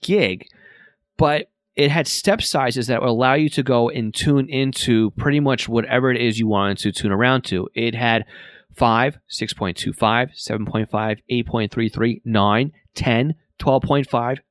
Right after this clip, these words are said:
fifteen, twenty, twenty-five, fifty, and a hundred kilohertz step sizes that you can set for any search range or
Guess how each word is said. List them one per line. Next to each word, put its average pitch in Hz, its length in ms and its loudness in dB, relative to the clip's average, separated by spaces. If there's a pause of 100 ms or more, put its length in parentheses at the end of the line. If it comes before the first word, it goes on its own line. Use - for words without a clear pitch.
fifteen, 147 600 0 (160)
twenty, 160 460 2 (160)
twenty-five, 160 560 0 (260)
fifty, 156 460 -2 (240)
and 165 380 2
a 156 100 2
hundred 151 380 0
kilohertz 135 400 0
step - 440 -4
sizes 104 600 -6 (380)
that 123 200 2
you 143 80 4
can 139 140 0
set 131 280 0
for 123 120 -4
any 127 500 -2
search - 500 0
range 110 400 -2
or 95 440 0